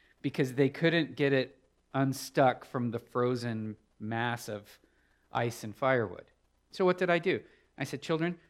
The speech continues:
go inside and get me Big B," okay? Big B is a yellow and black sledgehammer that is ginormous. And I take Big B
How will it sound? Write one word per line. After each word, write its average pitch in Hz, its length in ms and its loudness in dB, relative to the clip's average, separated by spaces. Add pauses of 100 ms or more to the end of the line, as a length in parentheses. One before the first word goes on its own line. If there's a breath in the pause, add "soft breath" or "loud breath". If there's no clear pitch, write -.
(200 soft breath)
go 143 160 2
inside 135 580 2
and 123 180 -8
get 139 200 0
me 110 380 -6 (260)
Big 127 460 -4 (260)
B," 107 340 -8 (520)
okay? 135 340 -6 (640)
Big 165 320 2
B 139 460 0 (160)
is 123 160 -2
a 123 60 0
yellow 143 440 4
and 190 180 2
black 127 640 4 (300)
sledgehammer 107 840 -2 (160)
that 113 120 -6
is 110 140 -10
ginormous. 104 880 -8 (1160)
And 131 300 2 (140)
I 120 140 4
take 170 380 2
Big 165 200 0
B 127 460 -2